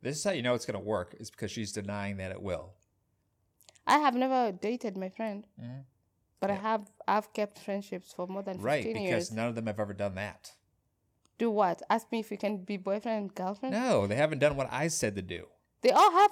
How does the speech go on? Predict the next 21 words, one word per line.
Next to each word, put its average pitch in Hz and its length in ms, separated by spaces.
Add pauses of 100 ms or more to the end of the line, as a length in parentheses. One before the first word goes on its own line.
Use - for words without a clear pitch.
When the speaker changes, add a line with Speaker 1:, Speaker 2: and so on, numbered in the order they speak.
Speaker 2:
good-looking 320 500
women. 285 380
What - 140
do 339 40
you 381 80
mean? 415 280
Speaker 1:
No, 156 280 (540)
no, 120 320 (720)
Speaker 2:
They 208 160
Speaker 1:
no. - 80
Speaker 2:
all 311 240
have 294 280
beautiful 277 380
women. 311 540
I 190 140
love 233 320
them. 320 260 (1300)
I 196 100
love 233 260
their 240 160
kids. 320 600